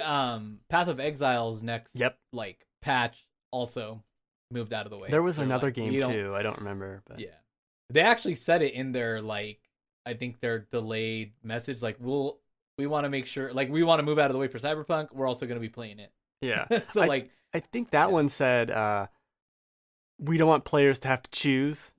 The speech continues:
Speaker 2: Like, we
Speaker 1: Oh,
Speaker 2: want,
Speaker 1: yeah,
Speaker 2: yeah,
Speaker 1: yeah,
Speaker 2: we're
Speaker 1: yeah.
Speaker 2: gonna be playing it. You can play it. I, I think that's, that was kind of their thing. And this sucks for me 'cause I do love survival horror games. This is the one where, um, two environments are loaded at the same time and you switch in between
Speaker 1: Yeah,
Speaker 2: them.
Speaker 1: it
Speaker 2: It
Speaker 1: looked
Speaker 2: looked really cool.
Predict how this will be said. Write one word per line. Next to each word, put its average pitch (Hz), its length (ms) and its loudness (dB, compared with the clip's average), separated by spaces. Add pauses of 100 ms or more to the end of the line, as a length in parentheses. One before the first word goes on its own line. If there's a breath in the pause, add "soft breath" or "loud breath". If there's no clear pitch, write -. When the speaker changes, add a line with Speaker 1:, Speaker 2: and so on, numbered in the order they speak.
(440)
Speaker 2:
Like, 110 120 -10
we 123 100 0
Speaker 1:
Oh, 147 140 4
Speaker 2:
want, 156 120 6
Speaker 1:
yeah, 143 100 2
Speaker 2:
yeah, 104 200 4
Speaker 1:
yeah, 110 60 -2
Speaker 2:
we're 139 80 4
Speaker 1:
yeah. 143 60 6
Speaker 2:
gonna 147 140 6
be 139 120 2
playing 139 360 2
it. 131 200 -4
You 127 140 -8
can 123 100 -10
play 120 300 0
it. 107 40 0
I, 101 280 -2
I - 20 -4
think 117 160 -6
that's, 104 340 -2 (600)
that 107 120 0
was 104 120 -4
kind 104 180 -6
of 101 80 -2
their 101 100 -6
thing. 104 200 -8
And 147 80 -6
this 220 140 2
sucks 226 260 2
for - 80 -2
me 170 140 2
'cause 135 120 -4
I 123 60 4
do 120 160 0
love 123 260 2
survival 117 400 2
horror 165 280 4
games. 143 300 2
This 127 160 -8
is 127 220 -6
the 123 160 -6
one 120 440 0
where, 107 320 2 (560)
um, 101 380 -2 (180)
two 170 220 2
environments 127 480 4
are 127 60 -2
loaded 123 200 0
at 117 80 -6
the 113 80 -18
same 113 260 -4
time 113 320 -2
and 107 40 -4
you 104 60 -6
switch - 380 -6
in 113 100 -6
between 113 260 -6
Speaker 1:
Yeah, 131 140 2
Speaker 2:
them. 113 260 0
Speaker 1:
it 113 40 -4
Speaker 2:
It 127 60 -8
Speaker 1:
looked 165 160 -8
Speaker 2:
looked 120 160 -10
really 113 240 -4
cool. 110 520 -2